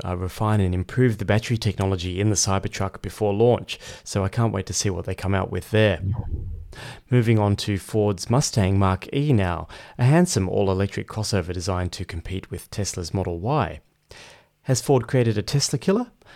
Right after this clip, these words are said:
No, but they've certainly created a car that will have a market and will sell in decent numbers. Priced from forty-three thousand U S dollars to over sixty thousand dollars for the top spec models, the Mach-E crossover offers up to three hundred miles of range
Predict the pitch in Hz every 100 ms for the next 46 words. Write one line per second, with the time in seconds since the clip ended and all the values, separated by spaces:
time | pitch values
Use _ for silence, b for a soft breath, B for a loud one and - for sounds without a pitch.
0 | B - 123 131 92 82 - 95 92 214
1 | 196 120 113 104 95 - - 95 92 98
2 | 98 85 90 90 92 98 98 90 92 90
3 | 90 - 107 92 95 87 90 92 98 95
4 | 82 - - _ b b b b - 101
5 | 90 - 113 92 92 110 104 92 98 -
6 | 95 92 104 98 95 120 135 131 - 127
7 | 123 123 113 - - 139 120 101 95 98
8 | 95 90 90 - 95 - 104 - - 131
9 | - 101 95 151 190 - B B B 117
10 | 110 113 123 - 151 143 - 190 - 151
11 | 101 90 - 98 101 95 90 - 92 -
12 | 95 95 90 95 98 90 87 104 135 113
13 | 92